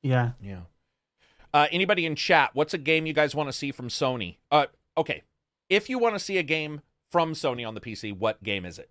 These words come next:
Speaker 2: We'll just do it that way 'cause I know some people, "I don't
Speaker 1: Okay.
Speaker 2: want, I don't want it." Um, Gran Turismo would be amazing on P C with custom setups.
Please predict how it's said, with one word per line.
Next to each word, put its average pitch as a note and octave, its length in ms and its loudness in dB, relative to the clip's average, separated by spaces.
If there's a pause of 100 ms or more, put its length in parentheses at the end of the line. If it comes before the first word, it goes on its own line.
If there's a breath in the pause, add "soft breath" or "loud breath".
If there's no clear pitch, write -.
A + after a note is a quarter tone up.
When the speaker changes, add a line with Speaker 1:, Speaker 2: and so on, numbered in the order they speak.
Speaker 2:
We'll F2+ 120 -14
just F2+ 180 -18
do C#2+ 60 -18
it B1 60 -20
that - 160 -14
way - 120 -20
'cause G2 120 -14
I F#2 60 -4
know F#2 140 -6
some E2+ 160 -10
people, F#2 240 -14
"I D3 120 -10
don't A#3 140 -10
Speaker 1:
Okay. - 140 -2
Speaker 2:
want, - 240 -4
I - 60 -20
don't - 180 -20
want - 140 -20
it." - 680 -16
Um, A#2 360 -2 (520 soft breath)
Gran B2+ 220 0
Turismo B2 560 0
would F2+ 180 -8
be G#2+ 300 -6
amazing A#2 600 -6
on A#2 140 -8
P A2+ 160 -12
C A2 180 -10
with G#2 160 -12
custom G2 340 -10
setups. - 500 -14